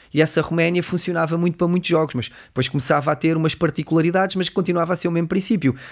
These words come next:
Mas para cada jogo criamos mais ou menos cinco ou seis jogadas, portanto,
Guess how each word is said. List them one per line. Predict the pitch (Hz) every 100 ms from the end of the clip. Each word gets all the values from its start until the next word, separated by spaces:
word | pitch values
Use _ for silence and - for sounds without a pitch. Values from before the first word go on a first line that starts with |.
| - -
Mas | 139
para | - 139
cada | 170 156 160
jogo | 160 185 185 185 - _ -
criamos | 170 185 185 190 - - - _ _ _ -
mais | 143 156
ou | 160
menos | 165 165
cinco | - 165
ou | 160
seis | - 165
jogadas, | 147 147 123 117 - -
portanto, | - 123 113